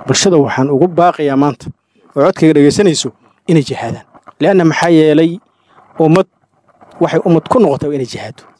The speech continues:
Qodobka labaad aan ugu baaqayo bulshada waxaa weeyaan, waa inay dacwadu ay qaybtooda ka qaataan. Maxaa yeelay ummaddu waa, ummaddu waxaa weeyaan, ummatu dacwo weeyaan. Waana la dareemayaayo maanta Ilaahay fadligii waxaa ah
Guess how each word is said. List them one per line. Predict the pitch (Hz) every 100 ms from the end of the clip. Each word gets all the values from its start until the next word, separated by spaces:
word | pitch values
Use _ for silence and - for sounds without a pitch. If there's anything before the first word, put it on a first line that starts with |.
| _ _ _ _ _
Qodobka | 185 190 -
labaad | 147 147 156 170
aan | 165 147
ugu | 151
baaqayo | 180 160 151 143
bulshada | 139 135 170 160
waxaa | 139 -
weeyaan, | 151 139 139 151 151 175 _ _ _ _
waa | 139
inay | 226 165 147
dacwadu | 127 123 160 139 - _ _ _ -
ay | 139 123
qaybtooda | 170 160 - 135
ka | 151
qaataan. | - 135 - 127 - _ _ _ -
Maxaa | -
yeelay | 160 156
ummaddu | 165 160 147
waa, | 143
ummaddu | 160 165 175 156
waxaa | 147
weeyaan, | 156 156
ummatu | 165 147
dacwo | 131 185 170 139
weeyaan. | 139 127 - _ _ _ 151
Waana | 160 170
la | 160
dareemayaayo | 156 175 170 156 151 156
maanta | 151 170 156
Ilaahay | 160 147
fadligii | - 151 143
waxaa | 143 139 156 151
ah | 156